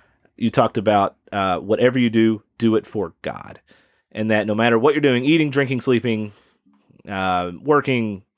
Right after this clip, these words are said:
whatever it is, you are doing it as if you're doing it for God. So let's, let's expound on that a little bit and, and what, kinda what that looks like. I, I'll, I'll kinda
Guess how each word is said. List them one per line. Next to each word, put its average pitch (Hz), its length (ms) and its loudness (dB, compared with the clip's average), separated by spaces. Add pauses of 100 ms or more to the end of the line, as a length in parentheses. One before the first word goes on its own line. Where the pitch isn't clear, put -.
(400)
whatever 147 300 2
it 127 60 4
is, 123 500 2
you 117 240 -2
are 117 60 4
doing 110 260 2
it 101 140 -6 (160)
as 117 200 0
if 117 140 -4
you're 117 60 -4
doing 104 160 0
it 90 80 -8
for 101 80 -8
God. 95 340 -2
So 107 400 2 (840)
let's, 170 200 0
let's 185 160 2
expound 202 340 2
on 170 100 2
that 139 160 4
a 113 40 0
little 98 160 2
bit 85 240 -6 (320)
and, 113 120 -8 (200)
and 117 60 -12
what, 117 200 -2 (220)
kinda 117 180 0
what 110 140 0
that 98 160 -2
looks 98 200 -10
like. 87 220 -8 (160)
I, 104 60 -10
I'll, 110 260 -4
I'll 117 260 2
kinda 110 380 0